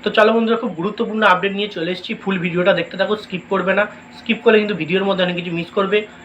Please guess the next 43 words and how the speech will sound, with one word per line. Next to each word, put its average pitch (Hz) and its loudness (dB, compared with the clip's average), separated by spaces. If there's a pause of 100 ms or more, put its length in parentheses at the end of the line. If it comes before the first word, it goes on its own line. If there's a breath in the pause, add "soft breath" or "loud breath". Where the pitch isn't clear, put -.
(120)
এবং 196 4
এই 214 4
খেলার 180 4
খবর 196 -4
চ্যানেলে 180 0
যারা 175 4
নতুন 170 -2
আছে, 185 -2
অবশ্যই 196 -4
খেলার 165 -4
খবর 185 -6
চ্যানেলটা 175 0 (340 loud breath)
সাবস্ক্রাইব 180 0
করে 190 2
পাশে 165 0
থাকো 185 2
এবং 180 4
পাশে - -4
থাকা 175 2
বেল 151 2
আইকন 160 4
ঘন্টাটাকে 160 0
ঢং 147 -4
করে 165 2
বাজিয়ে 147 0
দাও। 190 4 (320 loud breath)
আর 170 -6
বেশি 156 -2
বেশি 180 -2
লাইক 170 2
এবং 180 4
কমেন্ট 165 2
করে 175 0
দাও, 180 4
যাতে 156 0
মোটিভেট 180 -4
হয়ে 180 2
তোমাদের 170 -2
এই 170 -2
খেলার 151 -2
খবর 180 0
চ্যানেলে 165 0
আমি 208 4